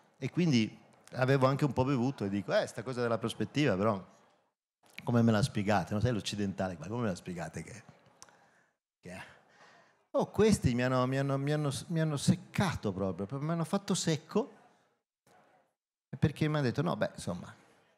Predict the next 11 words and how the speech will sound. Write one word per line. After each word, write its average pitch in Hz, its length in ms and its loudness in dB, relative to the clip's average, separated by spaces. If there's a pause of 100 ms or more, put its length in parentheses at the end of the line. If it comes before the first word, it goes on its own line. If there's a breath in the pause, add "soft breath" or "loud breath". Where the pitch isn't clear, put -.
perché - 200 -6
io 120 60 4
dicevo, 110 240 2
"Eh, 135 40 4
la 113 100 2
profondità, 113 760 -2
no?" 101 160 -2
De-, 95 160 -10 (400)
no, - 100 -16 (240)
questi - 200 -20
qua, - 140 -10